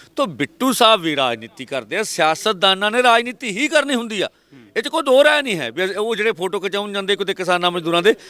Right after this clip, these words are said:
Speaker 1: ਹਮਾਇਤੀ ਆ। ਅਸਲ ਵਿੱਚ ਕਿ ਤੁਹਾਡਾ ਹੀ ਫਾਲਟ ਆ, ਤੁਹਾਡੀ ਸਰਕਾਰ ਆ, ਜਵਾਬਦੇਹੀ ਤੁਹਾਡੀ ਅੱਜ। ਜੇ ਤੁਸੀਂ ਇਹਨਾਂ ਇਸ਼ੂਆਂ ਨੂੰ ਨਿਬੇੜਿਆ ਹੁੰਦਾ ਤੇ ਵਿਰੋਧੀ ਧਿਰ ਫੋਟੋ ਕਿਉਂ ਖਿਚਾਉਂਦਾ?
Speaker 2: ਅੱਛਾ, ਡੱਲੇਵਾਲ ਸਾਹਿਬ ਦਾ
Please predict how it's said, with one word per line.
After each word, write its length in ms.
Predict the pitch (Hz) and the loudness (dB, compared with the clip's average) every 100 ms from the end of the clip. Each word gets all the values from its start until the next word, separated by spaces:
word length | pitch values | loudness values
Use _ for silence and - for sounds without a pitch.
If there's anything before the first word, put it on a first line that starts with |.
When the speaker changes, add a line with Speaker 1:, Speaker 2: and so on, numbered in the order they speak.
| - - 185 | -20 -4 2
Speaker 1:
ਹਮਾਇਤੀ 320 | 214 160 147 | 2 2 -4
ਆ। 60 | - _ _ _ _ _ - | -6 _ _ _ _ _ -2
ਅਸਲ 220 | 202 262 262 | 2 2 0
ਵਿੱਚ 180 | 240 | -2
ਕਿ 120 | 247 262 | 0 0
ਤੁਹਾਡਾ 320 | 202 180 190 | -2 2 2
ਹੀ 60 | |
ਫਾਲਟ 280 | 170 170 165 | 2 -2 -2
ਆ, 60 | 233 | -2
ਤੁਹਾਡੀ 240 | 262 233 | -2 -4
ਸਰਕਾਰ 460 | 262 254 233 247 262 | -4 -2 4 6 6
ਆ, 120 | 247 | 0
ਜਵਾਬਦੇਹੀ 560 | 196 185 214 208 214 262 | 2 4 4 4 2 4
ਤੁਹਾਡੀ 540 | 240 185 165 254 208 | 0 0 0 2 2
ਅੱਜ। 160 | 143 107 - _ _ - - | 2 -8 -20 _ _ -20 -14
ਜੇ 280 | 123 147 196 | -4 -2 0
ਤੁਸੀਂ 280 | 214 208 | -4 0
ਇਹਨਾਂ 320 | 202 180 262 233 | 0 2 2 2
ਇਸ਼ੂਆਂ 360 | - 190 180 | 0 0 0
ਨੂੰ 400 | 147 160 190 170 | -2 -8 -8 -4
ਨਿਬੇੜਿਆ 440 | 170 165 180 220 220 | 0 4 6 6 4
ਹੁੰਦਾ 260 | 190 175 - _ _ _ _ | 2 -4 -4 _ _ _ _
ਤੇ 60 | 190 | -6
ਵਿਰੋਧੀ 360 | 165 185 196 | -2 -2 -2
ਧਿਰ 160 | 240 220 | -2 0
ਫੋਟੋ 260 | 160 175 208 | 0 -2 -2
ਕਿਉਂ 120 | 208 | -4
ਖਿਚਾਉਂਦਾ? 340 | 202 202 190 160 202 | -6 -6 -10 -14 -20
Speaker 2:
ਅੱਛਾ, 160 | 208 | -18
ਡੱਲੇਵਾਲ 420 | 220 165 180 190 185 | -14 -8 -2 0 0
ਸਾਹਿਬ 220 | 180 165 | 0 2
ਦਾ 140 | 185 | 0